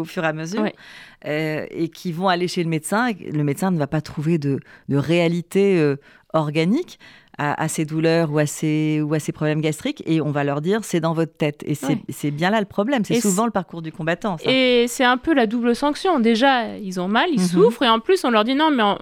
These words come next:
Speaker 2: en plus, tu ne souffres pas. » Ce qui est insupportable pour quelqu'un qui
Speaker 1: Mhm.
Speaker 2: est dans la douleur de se faire entendre dire : « Non, tu ne souffres pas. »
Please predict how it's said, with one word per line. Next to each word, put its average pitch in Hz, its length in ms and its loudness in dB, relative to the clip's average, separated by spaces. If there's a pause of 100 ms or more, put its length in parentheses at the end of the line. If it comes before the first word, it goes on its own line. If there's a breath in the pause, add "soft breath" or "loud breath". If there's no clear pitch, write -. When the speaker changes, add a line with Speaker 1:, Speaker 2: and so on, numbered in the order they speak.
Speaker 2:
en 214 100 -2
plus, 320 260 0
tu 311 140 4
ne 302 160 4
souffres 269 320 -2
pas. » 269 240 0 (420 soft breath)
Ce - 100 -18
qui 208 100 -2
est 196 40 4
insupportable 226 680 0
pour 214 120 -6
quelqu'un 220 400 -4
qui 175 140 -2
Speaker 1:
Mhm. - 40 2
Speaker 2:
est 190 120 2
dans 202 100 0
la 196 160 4
douleur 214 340 0
de 202 160 -2
se 196 160 -8
faire 254 240 0
entendre 190 400 -6
dire : « 269 300 0
Non, 233 180 -6
tu 226 140 -12
ne 202 40 -8
souffres - 300 -10
pas. » 190 180 -8